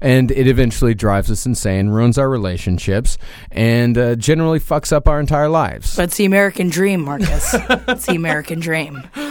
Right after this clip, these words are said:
Speaker 1: Well, you just not, I mean, you're not sleeping at all?
Speaker 2: No, I mean, that's, that is my issue, is that I've, I usually have trouble sleeping, um, but the, when I get stressed out,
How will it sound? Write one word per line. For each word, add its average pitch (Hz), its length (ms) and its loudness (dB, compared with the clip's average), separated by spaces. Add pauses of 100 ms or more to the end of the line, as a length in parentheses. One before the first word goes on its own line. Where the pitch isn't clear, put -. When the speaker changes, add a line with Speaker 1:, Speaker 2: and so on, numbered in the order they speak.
(180)
Speaker 1:
Well, 170 80 -2
you 175 100 -2
just 165 200 -6
not, 135 240 0
I 139 100 0
mean, 139 220 2
you're 131 80 2
not 107 160 -4
sleeping 139 380 2
at 196 100 0
all? 226 260 -2 (500)
Speaker 2:
No, 254 380 2
I 220 140 -2
mean, 208 220 -4
that's, 247 360 -2
that 196 480 0
is 196 100 -2
my 185 140 -2
issue, 175 580 -2
is 175 140 -4
that 180 120 0
I've, 190 140 0
I 233 320 2
usually 262 440 -2
have 233 140 0
trouble 185 460 -2
sleeping, 165 640 -2 (380)
um, 165 540 -2
but 165 520 -2 (340)
the, 175 360 -10
when 185 200 0
I 185 140 0
get 190 180 -2
stressed - 380 -4
out, 165 300 0